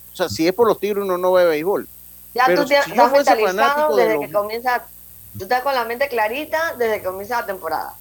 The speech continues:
Speaker 1: Sí,
Speaker 2: Así que eso sí
Speaker 1: pero
Speaker 2: no te roba la
Speaker 1: nosotros,
Speaker 2: calma.
Speaker 1: le, les recuerdo que fuimos el, el, el némesis de los Yankees hace algunos años atrás, pero bueno, ya eso pasó.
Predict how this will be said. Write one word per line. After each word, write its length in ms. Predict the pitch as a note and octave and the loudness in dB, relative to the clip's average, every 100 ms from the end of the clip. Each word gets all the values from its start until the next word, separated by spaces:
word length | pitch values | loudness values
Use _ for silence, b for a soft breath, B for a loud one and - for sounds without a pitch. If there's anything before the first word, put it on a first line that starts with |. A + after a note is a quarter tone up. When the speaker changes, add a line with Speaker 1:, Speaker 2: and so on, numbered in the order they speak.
| - | -18
Speaker 1:
Sí, 380 | - D#3+ C#3 | -10 -8 -6
Speaker 2:
Así 100 | G#3+ | -6
que 100 | G#3 | -4
eso 100 | A#3+ | -2
sí 40 | A#3+ | 2
Speaker 1:
pero 240 | G3+ A3 A#3+ | 4 6 6
Speaker 2:
no 80 | |
te 20 | A#3 | 4
roba 200 | A#3 A3+ | 2 0
la 60 | |
Speaker 1:
nosotros, 280 | F#3+ G3 G#3 | 0 0 -2
Speaker 2:
calma. 180 | D#3 E3 - - - - | -4 -10 -14 -20 -20 -10
Speaker 1:
le, 220 | D3+ D#3 - | 0 2 2
les 180 | E3 D3 | 2 0
recuerdo 400 | C#3 - F#3 D#3+ | 0 2 2 2
que 100 | C#3 | -2
fuimos 300 | D#3+ F3 D#3 | -4 -2 -2
el, 200 | C3 A#2+ | -2 -4
el, 220 | B2+ A#2 | -6 -4
el 180 | A#2+ A#2+ | -4 -2
némesis 400 | C#3+ E3 E3 C#3+ | 0 0 0 0
de 80 | A#2+ | -2
los 160 | A2 | -2
Yankees 320 | G2+ C#3+ C#3 C#3 | -4 -6 0 0
hace 160 | C#3 | 0
algunos 340 | C3+ C3 C3 B2+ | -4 -4 -4 -4
años 220 | C3+ A2+ | -4 -6
atrás, 300 | - G3 F3+ | 2 4 4
pero 140 | - A#2 | 0 0
bueno, 380 | D#3+ A3 C4+ | 2 4 4
ya 200 | D#3 C#3 E3 | 0 -2 -2
eso 160 | E3+ | -2
pasó. 420 | E3+ F3 C4 C#4 | -6 -4 0 0